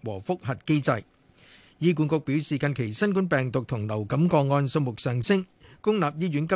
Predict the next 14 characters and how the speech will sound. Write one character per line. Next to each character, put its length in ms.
症 220
室 220
求 260
診 240
人 180
數 360
維 280
持 180
喺 280
高 160
位。 280
台 200
中 200
有 240